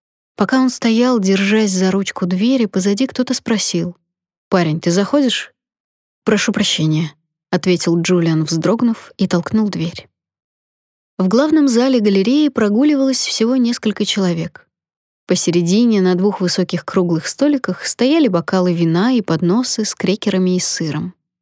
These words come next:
Джулиан побродил по залу, безуспешно пытаясь сделать полноценный вдох. Он оглядел помещение и заметил, что в одном из боковых залов народу побольше.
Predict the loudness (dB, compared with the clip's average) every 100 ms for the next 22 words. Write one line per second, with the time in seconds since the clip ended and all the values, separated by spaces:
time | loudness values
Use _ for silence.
0 | _ _ _ -2 2 2 2 0 -2 -2
1 | 0 0 -2 -2 -4 0 0 0 0 0
2 | 0 -2 -2 0 -2 -2 0 0 2 0
3 | 0 0 0 -2 -2 0 0 0 0 0
4 | 0 0 -2 -4 -8 -10 _ _ _ _
5 | _ _ _ -2 0 2 0 -2 -2 -2
6 | -2 -2 2 2 2 2 0 0 2 2
7 | 0 -2 -2 0 2 2 2 2 0 0
8 | 2 2 2 2 2 0 0 2 2 2
9 | 2 2 2 0 -2 -6